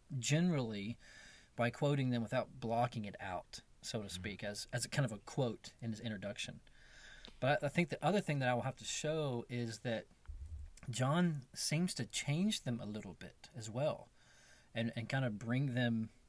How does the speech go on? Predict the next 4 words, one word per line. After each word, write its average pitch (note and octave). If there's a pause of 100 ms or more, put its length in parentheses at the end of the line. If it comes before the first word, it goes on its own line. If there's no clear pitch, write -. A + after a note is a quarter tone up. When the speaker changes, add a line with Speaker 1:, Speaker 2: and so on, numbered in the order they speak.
(140)
Speaker 1:
forward E3+
in G#2+
redemption, G#2+ (760)
because B2